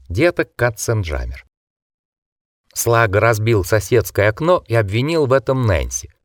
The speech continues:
со смешком сообщил мистер Энбери. Клянусь, в сравнении с ним эти Катценджамеры сущие ангелы.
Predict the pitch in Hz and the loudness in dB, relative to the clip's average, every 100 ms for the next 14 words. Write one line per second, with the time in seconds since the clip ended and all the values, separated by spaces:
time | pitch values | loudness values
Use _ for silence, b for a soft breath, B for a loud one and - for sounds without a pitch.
0 | _ _ _ - 104 104 107 - 165 143 | _ _ _ -6 -4 -2 -4 0 0 0
1 | 101 95 - 123 95 98 - 104 87 64 | -2 -2 0 0 0 -2 -2 0 0 -2
2 | 67 64 - - b b b b b b | -4 -6 -10 -16 b b b b b b
3 | - 156 185 180 135 90 - - 127 139 | -4 0 2 4 2 0 -4 0 0 0
4 | 160 165 127 113 165 139 - 160 135 117 | 0 -2 -2 -4 -2 -2 0 -2 0 -2
5 | - 143 - 143 139 156 196 156 92 78 | 0 0 0 -4 -2 0 2 2 0 -2
6 | - 220 208 - 175 139 80 67 64 69 | -2 -2 -2 2 2 2 0 -4 -8 -12